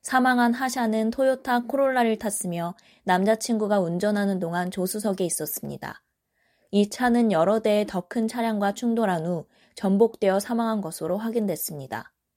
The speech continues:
당국에 따르면 다중 차량 충돌 사고는 폰티악 차량이 남쪽 사선에서 멈추면서 시작되었고 이로 인해 한 차선의 속도가 급격히 느려지면서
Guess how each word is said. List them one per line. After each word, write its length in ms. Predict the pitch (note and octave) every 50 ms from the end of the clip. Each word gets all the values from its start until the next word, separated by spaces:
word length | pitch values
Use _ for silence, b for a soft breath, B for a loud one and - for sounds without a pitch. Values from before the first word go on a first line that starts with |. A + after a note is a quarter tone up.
| _ _ _ _ _ _ _ _ -
당국에 500 | - G#3 G#3+ A3 A3 A#3+ A3+ B3 A#3 A#3+
따르면 580 | - G3+ F#3+ F3+ E3+ F3 F3+ F#3+ F#3+ D#3+ D#3 - _ _ _ _
다중 380 | - - F#3+ F#3+ F#3+ A3 A3+ A3+
차량 340 | A3 A#3+ A#3+ A#3+ A#3+ A3+ A#3
충돌 380 | A#3 B3+ B3+ B3+ B3+ B3+ B3+
사고는 520 | A#3+ B3 G#3+ F3+ - F3+ F3+ F#3 F#3+ F#3+ G#3 - _
폰티악 500 | - C#4+ C4+ C4+ - C#4 C#4+ C4+ - -
차량이 460 | - C4 A#3 A3+ G#3+ G#3+ G#3 G#3 G#3
남쪽 420 | F#3 D#3 D#3+ F3 F#3+ - G#3+ G#3
사선에서 580 | - - A#3 A3+ A#3 A#3 G#3+ G#3 F#3+ F3+ G3+ F#3+
멈추면서 680 | F3+ D#3+ D#3 E3 F3+ - A3+ G#3 G3 G3 F#3 G3+ F#3+ F#3+
시작되었고 840 | - - G3+ G3 - - F3 D#3 C3+ _ _ - E3 D#3+ D3+ - _ _ _ _ _ _ _ _ -
이로 260 | G3 G3+ G3 A3+ A3
인해 240 | A3 G#3+ G#3 G#3+ G#3+
한 260 | G#3+ - B3+ A#3 A#3
차선의 480 | A#3+ - C4 B3+ B3+ C4+ B3+ B3 B3 A#3+
속도가 460 | A#3+ B3 A#3+ _ - G#3 G3+ F#3+ G3
급격히 580 | G3 - G3+ - - - A3 G#3+ - - A3+ G3+
느려지면서 840 | F3+ F3+ E3 F3 F3 F3 - E3+ F3 D#3+ E3 E3 - E3+ E3+ -